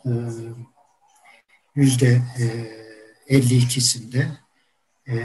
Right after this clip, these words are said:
çölleşme sorunu var. Çölleşme dediğimiz şey, e,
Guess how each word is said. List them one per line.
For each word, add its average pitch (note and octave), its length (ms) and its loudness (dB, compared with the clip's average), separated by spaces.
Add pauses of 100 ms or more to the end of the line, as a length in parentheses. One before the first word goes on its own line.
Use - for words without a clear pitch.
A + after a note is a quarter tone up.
çölleşme B2+ 540 4
sorunu A2+ 460 -6
var. D3 400 -6 (200)
Çölleşme B2+ 560 2
dediğimiz A#2 420 -4
şey, D3+ 360 2 (840)
e, A#2 360 -2